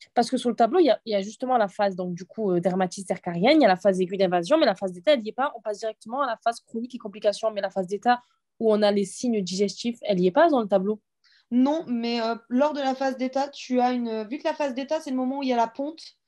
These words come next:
Speaker 2: En fait, dans, euh, faut que tu, enfin, la phase aiguë d'invasion, il le mélange avec, euh, la phase, euh, d'état.
Speaker 1: Ok, ok, d'accord.
Speaker 2: Parce que théoriquement, la phase d'invasion, c'est, enfin, la phase, euh, la phase où il y a la fièvre des safaris, c'est la phase de migration où ils vont atteindre les plexus.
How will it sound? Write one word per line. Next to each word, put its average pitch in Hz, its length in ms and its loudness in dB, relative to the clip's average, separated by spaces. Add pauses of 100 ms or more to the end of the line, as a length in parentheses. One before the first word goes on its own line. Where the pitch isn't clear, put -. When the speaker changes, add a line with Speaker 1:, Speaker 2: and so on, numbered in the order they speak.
(340)
Speaker 2:
En 226 60 -6
fait, 277 140 0
dans, 254 220 -4
euh, 233 180 -2
faut 240 140 -8
que - 60 -18
tu, - 260 -10
enfin, 226 200 -6
la 226 140 -2
phase 262 240 -4
aiguë 247 240 -4
d'invasion, 254 600 -2
il 233 240 -2
le 226 80 -4
mélange 233 460 -4 (100)
avec, 220 320 -4
euh, 214 100 -6
la 208 160 -2
phase, 214 360 -4
euh, 208 120 -4
d'état. 220 480 -6
Speaker 1:
Ok, 220 240 -4 (440)
ok, 208 200 0
d'accord. 190 380 2 (180)
Speaker 2:
Parce 254 140 -2
que 277 80 -8
théoriquement, 285 680 -2
la 277 140 0
phase 262 220 -4
d'invasion, 269 680 -4
c'est, - 260 -8
enfin, 233 220 -6
la 240 140 -2
phase, 262 320 -4
euh, 226 160 -4
la 233 160 -2
phase 262 220 -2
où 254 40 0
il 240 80 -2
y 233 60 0
a - 20 0
la 220 140 0
fièvre 262 180 -2
des 247 140 -2
safaris, 247 340 -6
c'est 277 120 -8
la 233 120 -2
phase 233 240 -8
de 226 80 -8
migration 233 640 -6 (380)
où 254 240 2
ils 226 120 0
vont 233 80 -2
atteindre 247 260 -2
les 240 80 -2
plexus. 240 420 -8